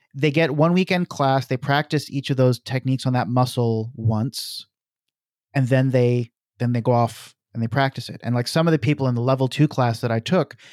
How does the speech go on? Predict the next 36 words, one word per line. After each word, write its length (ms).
there 100
were 80
P 200
Ts 280
in 140
there 340
who 140
had 120
taken 360
the 60
level 300
one 220
class, 500
like, 200
a 40
year 240
ago 380
and 100
hadn't 240
really 180
been 160
practicing 560
much 280
since 280
then. 260
So 160
the, 160
the 180
safety 380
issue 200
for 200
me 460
is 200
really 340
more 260
about 520